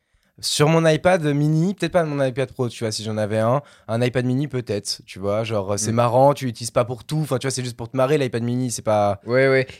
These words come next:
Speaker 2: Mais
Speaker 1: c'est
Speaker 2: est-ce
Speaker 1: pas
Speaker 2: que c'est
Speaker 1: pour,
Speaker 2: encore
Speaker 1: euh,
Speaker 2: disponible aujourd'hui ?
Speaker 1: Alors, justement, on va en, on va en venir un peu après.
Speaker 2: Ok, d'accord.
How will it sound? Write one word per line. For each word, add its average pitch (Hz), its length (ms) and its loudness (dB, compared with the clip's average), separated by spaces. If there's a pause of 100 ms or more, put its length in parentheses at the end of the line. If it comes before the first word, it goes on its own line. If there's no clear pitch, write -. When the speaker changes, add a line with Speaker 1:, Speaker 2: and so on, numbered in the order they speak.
Speaker 2:
Mais 104 80 -4
Speaker 1:
c'est 117 40 0
Speaker 2:
est-ce 117 80 -4
Speaker 1:
pas 120 80 2
Speaker 2:
que - 40 0
c'est 113 80 -4
Speaker 1:
pour, 117 120 0
Speaker 2:
encore 107 120 2
Speaker 1:
euh, 104 60 2
Speaker 2:
disponible 147 340 -2
aujourd'hui ? 147 420 -2 (120)
Speaker 1:
Alors, 120 320 4
justement, 160 400 2
on - 20 0
va 135 60 4
en, 117 120 2
on 117 140 -2
va 127 80 2
en 131 80 4
venir 120 180 2
un 107 100 0
peu 101 100 -2
après. 95 260 -4 (100)
Speaker 2:
Ok, 127 200 0
d'accord. 107 340 0